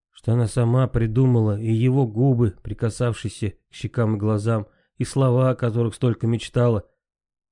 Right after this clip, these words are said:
И вот ей привиделось. Нет, он всё так же её терпеть не может. Она должна вернуться в реальность. Целые сутки, гоняя по вызовам,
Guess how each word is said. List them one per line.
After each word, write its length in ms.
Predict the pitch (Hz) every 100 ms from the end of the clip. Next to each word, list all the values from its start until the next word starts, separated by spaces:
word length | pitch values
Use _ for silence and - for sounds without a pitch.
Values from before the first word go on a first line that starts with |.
| _ _ _ -
И 100 | 98
вот 220 | 120 117
ей 140 | 107 101
привиделось. 720 | 101 101 95 90 90 - _ _ _ _ _ -
Нет, 280 | 110 92 _ _ _ _ _ _ _ _ -
он 140 | 135
всё 160 | - 147
так 300 | 185 180 139
же 100 | 143
её 140 | 147
терпеть 500 | 143 113 131 131 -
не 80 | 110
может. 360 | 107 98 85 _ _ _ -
Она 380 | 127 156 165
должна 460 | 139 131 117 143 139
вернуться 520 | 113 113 123 123 -
в 40 | 101
реальность. 580 | 104 110 101 87 - _ _ _ _ _ _ _ _ _ _
Целые 460 | - 104 110 104 95
сутки, 480 | - 110 110 -
гоняя 440 | 95 98 104 117 107
по 180 | 104 101
вызовам, 480 | 123 107 104 90